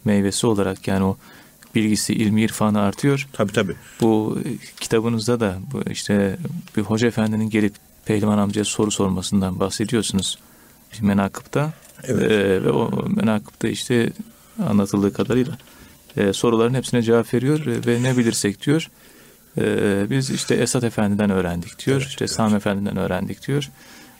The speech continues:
Speaker 1: Ve ondan bahsedebilir misiniz hocam bu, o diğer işte
Speaker 2: Tabii.
Speaker 1: ne öğrendiysem işte.
Speaker 2: Şimdi efendim eskiden bir usul varmış. Medreselerde müderris olanlar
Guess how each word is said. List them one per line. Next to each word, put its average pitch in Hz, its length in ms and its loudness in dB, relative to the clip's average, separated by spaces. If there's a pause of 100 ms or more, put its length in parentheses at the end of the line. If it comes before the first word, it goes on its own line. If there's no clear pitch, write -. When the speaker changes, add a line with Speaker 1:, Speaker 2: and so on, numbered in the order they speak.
(120)
Speaker 1:
Ve 131 40 4
ondan 135 280 2
bahsedebilir 127 460 0
misiniz 147 260 0
hocam 123 200 0
bu, 110 300 0 (100)
o 107 160 0
diğer 101 380 0
işte - 280 -2
Speaker 2:
Tabii. - 280 -2
Speaker 1:
ne 127 80 2
öğrendiysem 104 640 0
işte. - 220 -6
Speaker 2:
Şimdi 135 180 0
efendim 131 380 0
eskiden 143 440 0
bir 113 40 0
usul 117 380 -2
varmış. 98 440 -8 (1200)
Medreselerde 110 960 2
müderris 120 540 0
olanlar 82 600 -2